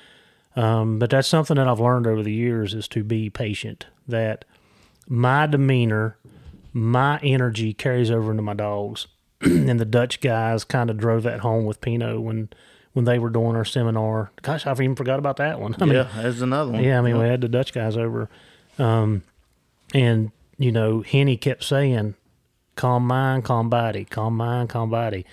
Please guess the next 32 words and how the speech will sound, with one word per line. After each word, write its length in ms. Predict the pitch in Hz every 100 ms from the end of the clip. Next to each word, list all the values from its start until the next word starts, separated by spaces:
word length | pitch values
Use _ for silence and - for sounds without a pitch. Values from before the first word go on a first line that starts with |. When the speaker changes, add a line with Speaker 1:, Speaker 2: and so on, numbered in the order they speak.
| - - - - -
Speaker 1:
And 240 | 120 113
what 160 | 113 139
he 80 | 127
was 100 | 117
saying 360 | 151 156 147
is, 220 | 120 117 110
if 140 | 110
I'm 220 | 123 143
in, 140 | 151 139
if 160 | 120 139
I'm, 260 | 139 156 -
if 120 | 117
I'm 180 | 135 165
calm 500 | - 160 123 120 135
in 180 | 127 117
my, 140 | 123 143 123 127 -
my 140 | 131
body 360 | 120 151 120 127
and 100 | 113
I'm 120 | 127
not 180 | 127 127
being 160 | 139
excited 460 | 127 - 135 135 131
and 100 | 123
jacked 320 | 123 135 -
up, 340 | 123 120 127 _ _ _ _ _ - _ -
then 200 | 123 113
Pino 640 | 151 160 131 120 113 104 _ _ _
has 180 | 139 113
a 40 |
calm 420 | - 131 117 113
mind 480 | 110 123 123 101 123